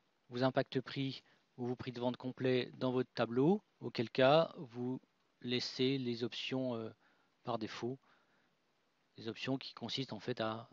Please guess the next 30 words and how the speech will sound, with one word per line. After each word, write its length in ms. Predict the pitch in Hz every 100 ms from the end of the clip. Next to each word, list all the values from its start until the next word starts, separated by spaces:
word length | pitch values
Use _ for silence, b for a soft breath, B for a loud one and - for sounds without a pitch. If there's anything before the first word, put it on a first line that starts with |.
| 113
modifier 640 | 113 120 113 - 131 135
le 140 | 123
taux 140 | - 113
de 60 |
marge. 320 | 101 - - - _ _ _ _ _ _ _ - b b b b b b b b b b b b b -
Et 100 | 170
puis 180 | 190 175
ici, 560 | 175 - 185 185 175
à 60 | 131
droite, 640 | 135 143 175 - - - - _ _ _ -
vous 180 | 151 139
avez 440 | 131 127 147 -
enfin 540 | 127 - - 131 156 170
les 140 | 135
mêmes 180 | 139 143
options 320 | 135 - 139 135
que 80 |
pour 160 | - 120
les 100 | 120
produits. 460 | - 117 113 139 165
Certaines 280 | 156 131
sont 160 | 123 123
grisées, 360 | 117 110 123 170
celles 180 | 113
qui 120 | - 113
ne 60 |
s'appliquent 380 | - 120 - -
pas 160 | 123 120
aux 80 |
déclinaisons. 580 | 113 107 110 110 110 156